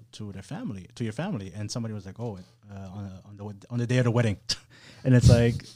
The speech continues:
wait as long as you can. And listen, I mean, there's no exact date for it, but if you've just been dating for a few months, I'm, I wouldn't bring it around my family simply for the fact that I, that's a very intimate thing.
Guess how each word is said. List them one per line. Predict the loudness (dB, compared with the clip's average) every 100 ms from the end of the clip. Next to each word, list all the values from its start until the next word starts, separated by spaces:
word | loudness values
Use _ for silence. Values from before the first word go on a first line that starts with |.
| _ _ _ _ _ _
wait | -6 -2 -2
as | -2
long | -2 -2
as | -2
you |
can. | -2 0 2
And | 2 2
listen, | 2 0 -4 -6
I | 0
mean, | 2 4
there's | 4 4
no | 4 4 2
exact | -2 -2 -2 -4 -6
date | -6 -6
for | -6 -4 -4
it, | -6 _ _ -20 -20 _ -6
but | -2 -2
if | -4
you've | -6
just | -4
been | -2
dating | -2 -2 -2
for | -6
a |
few | -6 -6
months, | -6 -4
I'm, | -4 0
I | 0
wouldn't | 2 0 -2
bring | -6 -8
it |
around | -8 -10 -10
my | -12
family | -14 -18 -20 -20 _ _ _
simply | -6 -2 -2
for | -4
the | -4
fact | -4 -4
that | -4
I, | -4
that's | -4 -4 -4
a |
very | -2 0 0 -2
intimate | -4 -4 -6 -4
thing. | -2 -2